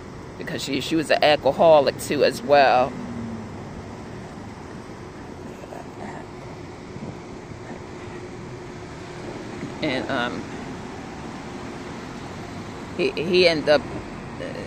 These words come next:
he, he took us away from, from my mother. My, uh,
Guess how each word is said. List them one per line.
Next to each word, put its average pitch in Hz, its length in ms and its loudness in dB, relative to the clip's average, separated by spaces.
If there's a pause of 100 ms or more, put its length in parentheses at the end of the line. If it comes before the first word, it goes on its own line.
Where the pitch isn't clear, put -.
(640)
he, 190 120 0
he 180 320 -2
took - 280 0
us 143 200 6
away 170 320 4
from, 139 400 0
from 131 420 -2
my 127 140 4
mother. 120 640 2 (4000)
My, 123 120 -2
uh, - 280 -2